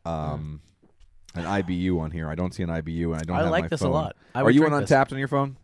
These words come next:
Speaker 2: Uh, I,
Speaker 1: Check
Speaker 2: I
Speaker 1: out Southern Tier Citra Hopped Live and tell me what the I B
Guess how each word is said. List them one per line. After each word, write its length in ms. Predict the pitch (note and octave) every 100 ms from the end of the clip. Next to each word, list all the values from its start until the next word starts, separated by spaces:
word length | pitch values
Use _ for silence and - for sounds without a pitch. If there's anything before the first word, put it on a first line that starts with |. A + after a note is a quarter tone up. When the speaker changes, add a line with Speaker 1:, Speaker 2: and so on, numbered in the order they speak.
| - - - -
Speaker 2:
Uh, 40 | A2
I, 400 | G#2+ G2+ A2 F#2
Speaker 1:
Check 220 | A#2 D#3 D#3+
Speaker 2:
I 40 |
Speaker 1:
out 220 | C3+ C3 - - -
Southern 400 | - C#3+ C#3 C3
Tier 240 | - C3
Citra 340 | A2+ - - A#2
Hopped 240 | A2+ G2+
Live 460 | G#2 G2 F#2 F2 D#2+
and 180 | - A2+
tell 160 | A2+ G#2+
me 120 | G#2
what 280 | G2 F#2+ -
the 240 | F2+ E2+ -
I 160 | F2
B 140 | E2